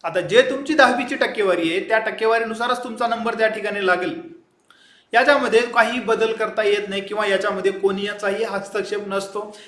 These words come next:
त्याच्यानंतर मी तुम्हाला व्हिडिओच्या, वेगवेगळ्या व्हिडिओच्या माध्यमातून मी हे सुद्धा सांगण्याचा प्रयत्न केला आहे की जर दोन आयटीआय कॉलेज असतील, तर त्या दोन आयटीआय कॉलेजमध्ये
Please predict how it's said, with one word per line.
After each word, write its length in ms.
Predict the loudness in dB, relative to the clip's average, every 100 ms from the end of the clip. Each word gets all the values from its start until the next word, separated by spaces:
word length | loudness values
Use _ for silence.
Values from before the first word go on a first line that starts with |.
| 0
त्याच्यानंतर 480 | 2 2 0 4 2
मी 100 | 2
तुम्हाला 400 | -2 2 4 4
व्हिडिओच्या, 420 | 2 -4 -4 -2
वेगवेगळ्या 360 | -4 -2 0 0
व्हिडिओच्या 440 | 2 4 4 2
माध्यमातून 640 | -2 -2 -2 0 -2 -2 -8
मी 120 | -6
हे 160 | -2 -4
सुद्धा 260 | 0 0
सांगण्याचा 420 | 2 -2 -2 -6
प्रयत्न 360 | -6 -4 -6 -6
केला 260 | -10 -8 -8
आहे 160 | -8 -12 -20 _
की 380 | -8 -8 -8 -14 0
जर 180 | 2 6
दोन 180 | 6
आयटीआय 360 | 6 6 8 8
कॉलेज 320 | 8 4 2
असतील, 340 | 0 -2 -2 0
तर 100 | 0
त्या 100 | 2
दोन 220 | 2 4
आयटीआय 320 | 2 2 0
कॉलेजमध्ये 680 | 2 2 2 0 -2 -2